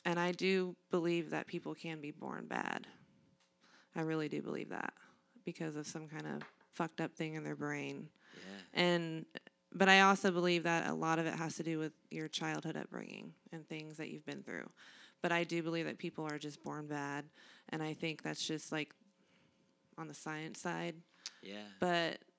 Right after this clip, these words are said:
Speaker 1: I don't know. But then when you, th-, I just think people who are truly evil and hurt people, I believe that their hell is gonna be miserable because it's basically gonna be the life they lived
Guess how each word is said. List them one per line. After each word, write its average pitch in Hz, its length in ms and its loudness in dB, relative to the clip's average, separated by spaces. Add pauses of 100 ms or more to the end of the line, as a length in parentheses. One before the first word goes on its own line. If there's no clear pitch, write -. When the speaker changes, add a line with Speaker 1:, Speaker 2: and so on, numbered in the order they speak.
(1400)
Speaker 1:
I 185 100 4
don't 175 140 0
know. 170 280 -2
But 170 200 -4
then 180 240 0
when 175 100 -4
you, 170 140 -4
th-, - 40 -16 (680)
I 180 80 2
just 175 260 -4
think 175 380 -2 (280)
people 190 300 0
who 180 140 0
are 156 100 0
truly 180 360 2
evil 175 460 0
and 151 140 -4
hurt - 380 -4
people, 185 540 -2 (360)
I 175 120 2
believe 175 400 2
that 160 200 -4
their 165 180 2
hell 170 420 0
is 160 180 -4
gonna 160 180 -8
be 156 140 -8
miserable 160 720 -6 (100)
because 160 300 -6
it's 156 140 -8
basically 165 360 -4
gonna 165 220 -10
be 156 200 -10
the 151 120 -10
life 147 360 -6
they 151 140 -6
lived 151 520 -8